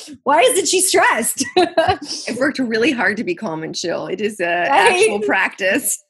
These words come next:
Speaker 2: Same, same. <laughs> Uh, okay. So I'm sure you have so many good gems and, like,
Speaker 1: Yeah.
Speaker 2: tools that you can share with us. But first,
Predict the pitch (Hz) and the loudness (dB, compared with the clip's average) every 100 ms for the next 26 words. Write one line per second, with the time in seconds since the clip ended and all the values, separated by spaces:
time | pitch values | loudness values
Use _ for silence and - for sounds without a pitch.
0 | _ - - 285 285 311 294 240 240 - | _ -10 -4 0 2 2 2 2 -2 0
1 | 254 233 226 214 196 202 - 247 440 466 | 2 2 2 -2 -4 -4 -4 -2 -2 0
2 | 392 - 403 494 330 349 427 262 214 233 | -2 0 0 -2 -10 -18 -14 -10 -2 0
3 | 240 208 - 240 220 175 - 220 - 220 | 0 -2 -4 -2 -2 -2 -2 -4 -2 -2
4 | 269 269 247 269 277 226 - 226 214 226 | -2 -2 -2 -2 -4 -6 -4 2 2 2
5 | 226 190 190 208 247 277 _ - 185 196 | -2 -2 -4 -4 -6 -8 _ -10 0 2
6 | 208 185 - 175 180 156 214 254 - 196 | 0 -4 -12 -6 -4 -2 -2 -2 -4 -4
7 | 196 175 170 - _ 196 175 220 - 202 | -4 -4 -6 -10 _ -14 -8 -6 -8 -6
8 | 190 220 277 240 196 214 233 214 185 175 | -2 0 0 0 -2 -4 -4 -2 -2 -2
9 | 214 277 294 - 240 247 262 - | 0 -2 -4 -6 -6 -4 -4 -6